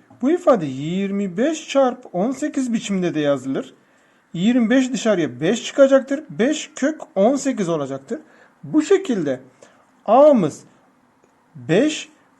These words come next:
B'miz on sekiz olacaktır. E, toplamları da yirmi üç olacaktır. Cevabımız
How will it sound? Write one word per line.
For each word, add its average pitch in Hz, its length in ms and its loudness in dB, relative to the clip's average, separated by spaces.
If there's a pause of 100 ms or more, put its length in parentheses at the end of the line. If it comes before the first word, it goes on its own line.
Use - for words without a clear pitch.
B'miz 220 720 0
on 196 200 2
sekiz 294 360 -2
olacaktır. 156 440 -2
E, 214 40 -16 (120)
toplamları 240 800 2
da 320 260 6 (340)
yirmi 180 600 -2
üç - 280 -6
olacaktır. 160 460 0
Cevabımız 180 720 2